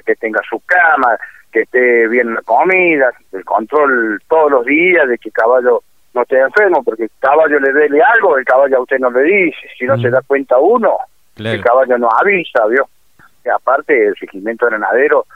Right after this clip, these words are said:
Speaker 1: del setenta y ocho al ochenta y ocho que tuve, hubo muy buenos profesionales en la parte veterinaria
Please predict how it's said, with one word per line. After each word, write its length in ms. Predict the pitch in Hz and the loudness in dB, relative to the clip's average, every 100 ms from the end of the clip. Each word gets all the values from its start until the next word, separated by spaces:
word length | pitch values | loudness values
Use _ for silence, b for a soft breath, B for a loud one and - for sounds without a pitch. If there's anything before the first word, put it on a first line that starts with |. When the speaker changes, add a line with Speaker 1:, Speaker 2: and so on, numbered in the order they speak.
| _ - | _ -6
Speaker 1:
del 480 | 107 98 98 92 90 | -4 -4 -6 -8 -4
setenta 480 | 104 - 117 104 110 | -4 -4 -6 -2 0
y 60 | |
ocho 420 | 135 151 113 123 110 | 2 0 0 -2 -2
al 100 | 107 | -4
ochenta 400 | 104 113 107 117 | -6 -6 -4 -2
y 40 | |
ocho 220 | 139 - 117 | -2 -4 -4
que 100 | 107 | -4
tuve, 720 | - 151 175 165 131 95 - | -2 0 2 2 2 0 -4
hubo 260 | 120 117 110 | -4 -2 -2
muy 300 | 117 120 151 | 0 0 0
buenos 300 | 127 139 120 | 0 0 -2
profesionales 760 | 107 104 101 - 110 160 190 147 | -2 -6 -6 -6 -2 0 2 0
en 80 | 110 | -2
la 60 | |
parte 320 | - 123 - | -2 -2 0
veterinaria 1000 | 113 104 101 98 113 127 156 185 208 208 | 0 0 -4 -6 -4 -2 0 0 2 0